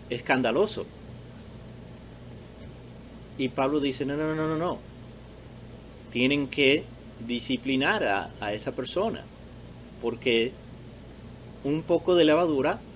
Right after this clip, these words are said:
fermenta toda la masa". Entonces, un poco de pecado puede terminar corrompiendo toda la iglesia. Y también en nuestro texto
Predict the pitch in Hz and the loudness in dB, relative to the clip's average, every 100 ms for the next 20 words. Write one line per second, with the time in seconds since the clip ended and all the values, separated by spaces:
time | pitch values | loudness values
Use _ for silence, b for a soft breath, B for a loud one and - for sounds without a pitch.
0 | - 120 113 113 117 113 120 120 147 208 | -6 -2 0 0 0 0 2 4 4 2
1 | - - - - 113 - 98 - - 135 | 2 -6 -8 -12 -8 -4 -6 -8 -12 -6
2 | 131 - 110 123 131 147 160 214 - 135 | -6 0 0 4 6 6 4 2 6 8
3 | 117 131 202 - - - - 107 113 113 | 8 6 0 -4 -16 -16 -2 4 6 6
4 | 131 139 131 147 123 123 - - 147 139 | 4 4 2 4 4 4 2 0 6 6
5 | 139 175 175 139 135 135 143 117 110 104 | 6 4 4 4 6 4 2 0 0 2
6 | 113 127 139 220 220 - - - - - | 4 2 6 6 4 -2 -4 -14 -16 -16
7 | - - - - - - - - - - | -16 -16 -16 -16 -16 -16 -16 -16 -16 -2
8 | 165 165 165 208 - - 147 131 135 143 | 6 8 8 4 -10 -4 2 4 6 6
9 | 139 180 - - - - - 143 139 127 | 6 0 -14 -16 -16 -16 -4 4 6 6
10 | 123 123 123 190 202 - 170 | 4 2 4 4 4 2 0